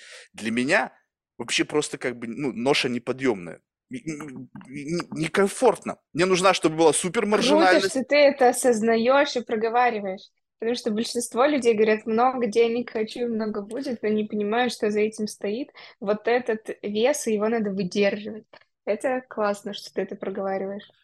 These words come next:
Speaker 2: Да,
Speaker 1: Просто
Speaker 2: так и есть. И
Speaker 1: вот
Speaker 2: ты
Speaker 1: есть
Speaker 2: действительно каждый раз об этом думаешь.
Speaker 1: Есть sweet spot. Вот мне кажется, вот идеальное место, где высокая маржинальность. Вот это я, то, что я ищу. Я прямо, знаешь, глаза смылил, реально. Вот, то есть,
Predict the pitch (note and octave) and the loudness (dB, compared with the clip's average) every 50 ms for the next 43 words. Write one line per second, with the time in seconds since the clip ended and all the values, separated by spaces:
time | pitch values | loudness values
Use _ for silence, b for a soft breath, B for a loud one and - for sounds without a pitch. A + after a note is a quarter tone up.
0 | _ - G#3 G#3 A#3+ C4+ - A#3+ A#3+ - - A3 G#3+ G#3+ A3 - - - - C#4+ | _ -4 -2 -2 -2 -2 -2 -2 -4 -4 -4 -4 -2 -2 -4 -4 -8 -12 -10 -10
1 | G#3+ A3 - A3 A#3+ B3 B3 A#3+ G3 G3 - G#3+ - - A#3+ B3+ - - G#3 G#3 | -6 -4 -2 -2 0 0 0 0 -2 -4 -8 -8 -8 -8 -8 -8 -4 -4 -4 -2
2 | - G#3+ G#3+ G3+ G#3+ G#3 G#3+ A#3 A#3 G#3+ G3 G3 G#3 G3+ - G#3 G3+ F#3+ A3 G#3+ | -2 -2 -4 -2 0 0 0 0 -2 -4 -4 -4 -4 -4 -4 -6 -6 -6 -6 -6
3 | G#3+ G#3 G3+ G#3+ - _ _ _ _ _ _ _ _ _ - C3+ G3+ B3 - - | -6 -6 -8 -10 -12 _ _ _ _ _ _ _ _ _ -4 -2 0 0 0 0
4 | - - D3+ F#3+ F3 - - - - D3 G#2 - - - - A#2 A2+ - - D#3+ | -2 -2 -4 -4 -4 -4 -4 -2 0 0 0 0 -4 -10 -10 -10 -8 -6 -6 -4
5 | E3 - F3+ F3 D3+ C#3 B2+ - - F#2+ A2+ - - D3+ C#3 B2 A#2+ C3 D3+ D#3 | 0 2 4 4 2 2 -4 -8 -8 -10 -10 -10 -12 -12 -10 -6 0 2 4 4
6 | D#3 D#3 D3+ D3+ D3 D3 C#3+ C3+ A2+ G#2 - - - - G#2+ A2+ B2 A#2 - - | 4 4 2 0 -2 0 0 0 0 0 -2 -4 -10 -10 -10 -8 -6 -2 2 2
7 | A2 E2+ C#2+ - B B B B B B B B B B B2 C3+ G3 - F3+ E3+ | 2 2 0 -4 B B B B B B B B B B -2 0 2 2 2 2
8 | - G3 F3+ F#3 F#3 F3 F3 F3 E3 C3 G#2 F#2+ F#2+ F#2 - - C#3+ C#3 F#3+ F3 | 2 0 0 0 0 -2 -2 -2 0 0 0 -2 -2 -6 -6 -4 -2 0 0 2
9 | - D#3+ D#3+ D#3+ D#3 - - - G3 - - F3+ E3+ E3 D#3 D#3+ D#3+ - - - | 4 4 4 4 2 2 2 2 2 2 2 0 2 2 2 2 2 2 2 0
10 | C#3+ F#2 - G2 C3 D3+ - E3+ E3+ D3+ C#3+ - - - - C#3+ B2+ C#3 E3+ F3 | -2 -4 -2 0 0 0 2 2 0 2 2 0 0 0 -2 -6 -4 -2 0 2
11 | - F#3+ F3 D3+ - - D#3 E3 A3 A#3 F#3+ C#3 B2+ B2+ C#3+ D3 D3+ C3+ A2+ G#2 | 4 4 4 4 4 0 -4 -6 -4 -2 -2 -2 0 2 2 2 2 0 -2 -8
12 | G#2+ - - D3+ D3+ - | -10 -10 -12 -12 -8 -6